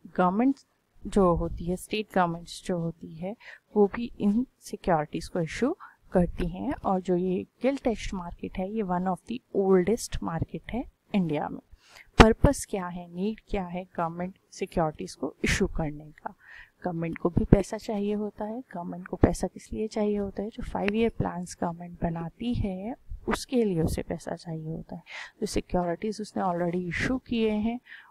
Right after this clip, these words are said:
उसको वापस रीपे करने के लिए उसे पैसे की ज़रूरत होती है। तो जो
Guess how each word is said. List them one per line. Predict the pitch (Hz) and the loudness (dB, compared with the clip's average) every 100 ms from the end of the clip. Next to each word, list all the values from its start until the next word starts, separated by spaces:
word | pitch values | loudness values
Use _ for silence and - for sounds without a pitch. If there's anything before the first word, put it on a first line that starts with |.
| _ | _
उसको | - - - 226 220 | -12 -8 0 2 4
वापस | 185 - - - - | 2 2 -2 -4 -6
रीपे | 208 - - - | 0 0 0 0
करने | 190 175 170 | 2 2 -2
के | - 170 | -8 -8
लिए | 170 | -8
उसे | 165 - | -10 -8
पैसे | - 170 - | -6 -6 -8
की | - | -10
ज़रूरत | 160 190 185 160 160 - | -8 -8 -8 -8 -6 0
होती | - - 180 | 0 0 -12
है। | 160 | -12
तो | 175 | -8
जो | - | -8